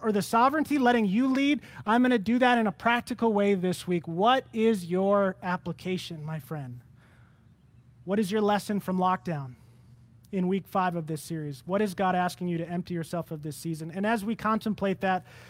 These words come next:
let's prepare our hearts for communion. Ari, could you grab me a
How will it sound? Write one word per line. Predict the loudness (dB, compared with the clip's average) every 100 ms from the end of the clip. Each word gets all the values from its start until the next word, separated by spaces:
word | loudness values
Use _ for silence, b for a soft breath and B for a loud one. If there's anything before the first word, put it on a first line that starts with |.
| B -6
let's | -6
prepare | -4 -2 0 2
our | 2
hearts | 0 -2
for | -8
communion. | -6 -4 -2 -2 -6 -10 -18 _ -20 -20 _ -20 _ -20 -20 -20 -20 B B B B B B B -20 -12 -2
Ari, | -2
could | 0 -4
you | -4
grab | 0 0
me | 0
a | -2 -2 0 2 2